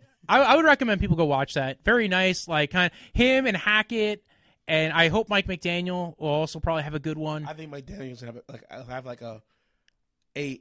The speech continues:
Speaker 2: forever worthy press conference.
Speaker 1: Yeah, so those
Speaker 2: It's almost
Speaker 1: guys,
Speaker 2: that, that Jim Mora, like, playoff rant, like, it could be on that kind of level. I, I believe
Speaker 1: Daboll
Speaker 2: it.
Speaker 1: was very off the cuff. It was very good. I
Speaker 2: Okay.
Speaker 1: liked his a lot. He was very off the cuff. It was maybe my favorite one I watched. That and Hackett's were both very good.
Speaker 2: But, but, but Josh McDaniels, I'm like,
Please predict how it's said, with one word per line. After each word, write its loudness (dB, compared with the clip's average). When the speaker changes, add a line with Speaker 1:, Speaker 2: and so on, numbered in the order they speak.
Speaker 2:
forever -6
worthy -6
press -12
conference. -14
Speaker 1:
Yeah, 2
so -4
those 0
Speaker 2:
It's -4
almost 2
Speaker 1:
guys, -16
Speaker 2:
that, -4
that -6
Jim -6
Mora, -4
like, -12
playoff -8
rant, -12
like, -12
it -4
could -4
be -2
on -2
that -2
kind -8
of -8
level. -8
I, -4
I -4
believe 2
Speaker 1:
Daboll 8
Speaker 2:
it. 4
Speaker 1:
was 2
very 4
off 4
the -14
cuff. -18
It 0
was 2
very 2
good. -12
I 0
Speaker 2:
Okay. 4
Speaker 1:
liked 0
his -10
a -8
lot. -16
He -4
was -2
very 0
off 0
the -4
cuff. -4
It -4
was -8
maybe -2
my -4
favorite -8
one -8
I -8
watched. -8
That 4
and -6
Hackett's -4
were -12
both -12
very -12
good. -10
Speaker 2:
But, -14
but, -16
but -12
Josh -6
McDaniels, -18
I'm -18
like, -14